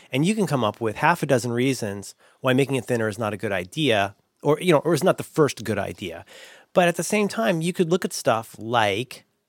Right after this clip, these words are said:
the skeuomorphism that goes into automobiles, you know, in terms of, like, making this sporty wheel look even more sporty than it needs to look for the sportiness of it. Like, does that actually help make it a better car? Not,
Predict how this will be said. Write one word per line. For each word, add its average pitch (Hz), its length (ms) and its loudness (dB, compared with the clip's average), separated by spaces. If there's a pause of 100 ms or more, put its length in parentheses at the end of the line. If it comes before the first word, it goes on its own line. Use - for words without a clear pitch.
(260)
the 127 100 -8
skeuomorphism 123 800 2
that 104 100 -10
goes 113 220 -2
into 107 180 -6
automobiles, 101 720 -6 (300)
you 127 140 -2
know, 110 140 0
in 123 120 -4
terms 139 360 2
of, 110 120 -4
like, 110 260 0 (260)
making 220 320 8
this 180 320 4
sporty 156 460 2
wheel 131 280 4
look 123 200 0
even 139 220 2
more 123 140 0
sporty 117 360 0
than 110 140 0
it 107 120 -4
needs 110 400 -6 (100)
to 120 120 -8
look 104 340 -10
for 113 140 -6
the 104 60 -4
sportiness 113 540 -2
of 135 120 4
it. 147 180 -2 (240)
Like, 139 100 2
does 123 100 2
that 208 100 10
actually 202 200 8
help 180 120 8
make 175 120 4
it 160 60 4
a 156 40 4
better 143 220 6
car? 156 380 6 (340)
Not, 370 320 2